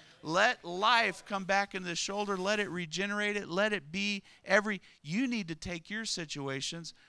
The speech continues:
wait for the word of God to come to you, and begin to declare it over your situation. "I don't have any money. Praise God. In the name of Jesus, let the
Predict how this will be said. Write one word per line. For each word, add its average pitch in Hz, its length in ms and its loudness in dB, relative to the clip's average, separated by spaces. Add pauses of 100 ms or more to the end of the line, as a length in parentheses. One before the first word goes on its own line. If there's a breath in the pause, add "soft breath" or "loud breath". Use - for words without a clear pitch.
(140 soft breath)
wait 185 380 2
for 214 120 0
the 190 120 4
word 175 240 2
of 160 80 -6
God 156 240 2
to 147 80 -8
come 156 220 -8
to 160 100 -12
you, 143 60 -8
and 131 100 -10
begin 147 460 -6
to 147 100 -12
declare 143 560 -6
it 139 60 -6
over 127 200 -6
your 120 120 -6
situation. 113 680 -8 (300 loud breath)
"I 156 160 10
don't 196 180 6
have 196 220 6
any 190 160 2
money. 202 340 2
Praise 175 460 -2
God. 175 340 4
In 160 120 -4
the 139 100 -4
name 170 280 -4
of 190 120 -8
Jesus, 185 560 -4 (260 loud breath)
let 147 320 2 (340)
the 123 180 0